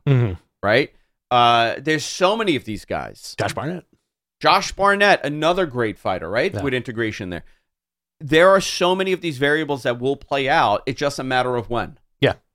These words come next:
Speaker 2: And how they do it. Matt Riddle, great story. He ended his U F C career,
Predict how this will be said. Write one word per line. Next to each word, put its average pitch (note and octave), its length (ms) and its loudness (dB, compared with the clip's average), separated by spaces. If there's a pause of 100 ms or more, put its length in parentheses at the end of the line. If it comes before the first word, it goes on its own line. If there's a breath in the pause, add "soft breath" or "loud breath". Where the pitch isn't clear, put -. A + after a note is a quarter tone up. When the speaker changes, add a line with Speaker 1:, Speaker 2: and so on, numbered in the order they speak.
(360)
Speaker 2:
And C#3 140 2
how C#3 260 2
they C3 160 0
do A#2 240 -2
it. D#2 100 -10 (220 soft breath)
Matt G#3 220 2
Riddle, F#3+ 260 0
great F3 240 -2
story. D#3 300 -2
He C3 100 -6
ended F3+ 220 -2
his E3+ 140 -2
U F3 120 2
F E3+ 100 0
C E3 140 -6
career, F3+ 520 -2